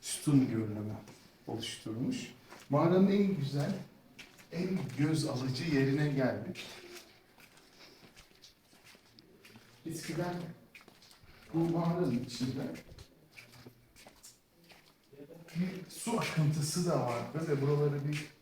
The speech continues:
göl niteliği taşıyordu. Ama zaman içerisinde suların azalmasıyla şu an sadece suyun izini görebiliyoruz.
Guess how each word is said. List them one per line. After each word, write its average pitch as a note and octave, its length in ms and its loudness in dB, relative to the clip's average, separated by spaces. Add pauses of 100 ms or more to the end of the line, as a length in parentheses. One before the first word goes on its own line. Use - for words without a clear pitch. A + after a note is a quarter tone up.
(120)
göl C#3 200 4
niteliği A#2+ 520 2
taşıyordu. A#2+ 680 -2 (320)
Ama C#3+ 240 2
zaman C#3+ 300 2 (180)
içerisinde C3 840 2 (280)
suların C#3 580 4
azalmasıyla C3 1120 4 (340)
şu D3+ 200 0
an C3 320 2
sadece A#2 420 -2
suyun C3+ 460 2
izini B2 380 4 (440)
görebiliyoruz. A2+ 1000 2